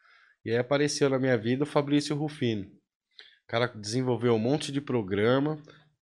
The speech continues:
tamo lá planilhando tudo, levantando preço de custo. Hoje tá tudo planilhado, a gente sabe quanto que custa cada pão, por quanto que a gente tem que vender. É,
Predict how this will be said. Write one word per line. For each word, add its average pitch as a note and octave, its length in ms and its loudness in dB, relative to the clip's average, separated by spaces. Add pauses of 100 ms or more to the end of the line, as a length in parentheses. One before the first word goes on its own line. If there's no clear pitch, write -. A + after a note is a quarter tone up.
(160)
tamo A#2+ 280 2
lá A#2 120 4
planilhando A2+ 600 0
tudo, C#3 600 0 (260)
levantando A#2+ 440 -2
preço B2+ 340 0
de A2+ 100 -6
custo. C3+ 760 0 (200)
Hoje G#2+ 200 -6
tá B2 100 -2
tudo C#3 260 -4
planilhado, B2 920 2
a A2+ 40 0
gente A2+ 220 -8
sabe A2+ 220 -4
quanto A2+ 320 -8
que G#2+ 140 -10
custa B2+ 360 -6
cada G#2+ 280 -2
pão, A#2 360 -2
por G#2 160 -10
quanto A#2+ 220 -6
que B2 60 -6
a A#2+ 40 -2
gente A#2+ 140 -8
tem A#2+ 120 -4
que A2 100 -6
vender. G#2 540 -2 (540)
É, G2+ 680 -2